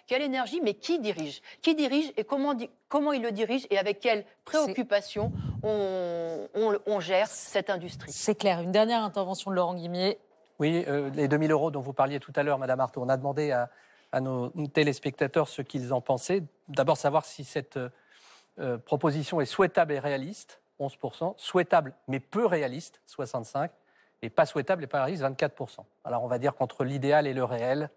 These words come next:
Speaker 3: il y a souvent beaucoup de, de pas à faire.
Speaker 1: Je le sais, je le sais, parce que dans cette société, finalement, la seule chose qui est réaliste,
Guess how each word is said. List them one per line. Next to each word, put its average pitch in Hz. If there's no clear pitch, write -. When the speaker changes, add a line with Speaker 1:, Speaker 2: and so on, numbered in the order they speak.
Speaker 3:
il 123
y 127
a 135
souvent 139
beaucoup 135
de, 117
de 131
pas 156
à 151
faire. 120
Speaker 1:
Je 202
le 214
sais, 220
je 180
le 185
sais, 240
parce 202
que 202
dans 180
cette 185
société, 190
finalement, 214
la 226
seule 240
chose 240
qui 196
est 190
réaliste, 196